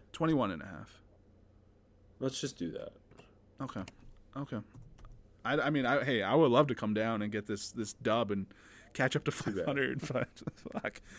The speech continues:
Speaker 1: Um,
Speaker 2: Uh,
Speaker 1: <laughs> I, I'm gonna go
Speaker 2: what's your next one?
Speaker 1: to the three thirty, maybe on A B C game, another Big Ten matchup. I almost didn't wanna
Speaker 2: Yeah.
Speaker 1: pick it, but there's
Speaker 2: I
Speaker 1: not too
Speaker 2: picked
Speaker 1: many
Speaker 2: it.
Speaker 1: good games. Indiana at Wisconsin.
Speaker 2: Nope.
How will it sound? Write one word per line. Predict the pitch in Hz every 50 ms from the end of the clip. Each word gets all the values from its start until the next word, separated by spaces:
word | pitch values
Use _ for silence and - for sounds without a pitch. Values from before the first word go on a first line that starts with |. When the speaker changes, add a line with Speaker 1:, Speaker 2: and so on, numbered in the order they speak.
| 202 202 185 165 - -
Speaker 1:
Um, | 147 151 147 151 151 156 151 - -
Speaker 2:
Uh, | - 92 101 101 101 101 104 107 -
Speaker 1:
<laughs> | - - - - - - - - - - - -
I, | - 127 139 -
I'm | - 160 165
gonna | 175 208 214 170
go | 160 165 170
Speaker 2:
what's | 160 127 -
your | 135 127
next | 120 113 110 -
one? | 95 90 - -
Speaker 1:
to | - 180 170 160 151
the | 147 143
three | - - - 175 165
thirty, | - - - 160 160 160 160 160 160 156 156 156 151 147
maybe | 147 147 151 151 156 160 156
on | 156 151
A | 151 151 151
B | 151 151
C | 147 - 165
game, | 151 156 151 147 147 143
another | 139 139 135 139 131
Big | 131 131 123
Ten | - - 120 113
matchup. | 113 110 113 110 - 117 107 - - - - - -
I | - 117
almost | 151 180 170 -
didn't | 190 196 180
wanna | 170 - 170 151
Speaker 2:
Yeah. | -
Speaker 1:
pick | - 156 147 -
it, | 160 147 - - - - - - - - - - - -
but | 139 131 127 123 135
there's | 135 127
Speaker 2:
I | - 160
Speaker 1:
not | 147 -
too | -
Speaker 2:
picked | 156
Speaker 1:
many | 139 135
Speaker 2:
it. | 127 123
Speaker 1:
good | 123 117 117
games. | - - 95 98 98 95 95 98 -
Indiana | - 139 147 156 151 143 143 139
at | - 104 123 120 104
Wisconsin. | 120 117 - - - - 110 110 104 110 110 - - 107 95 92 90 92 -
Speaker 2:
Nope. | -